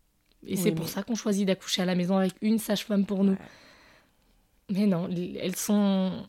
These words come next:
Speaker 2: Elles sont rares,
Speaker 1: <laughs>
Speaker 2: hein, j'ai l'impression quand même.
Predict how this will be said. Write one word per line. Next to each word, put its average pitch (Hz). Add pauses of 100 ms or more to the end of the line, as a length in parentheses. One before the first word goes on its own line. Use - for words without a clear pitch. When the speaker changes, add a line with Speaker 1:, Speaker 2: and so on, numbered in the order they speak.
(160)
Speaker 2:
Elles 165
sont 196
rares, 202
Speaker 1:
<laughs> 180
Speaker 2:
hein, 208 (120)
j'ai 175
l'impression 170
quand -
même. 190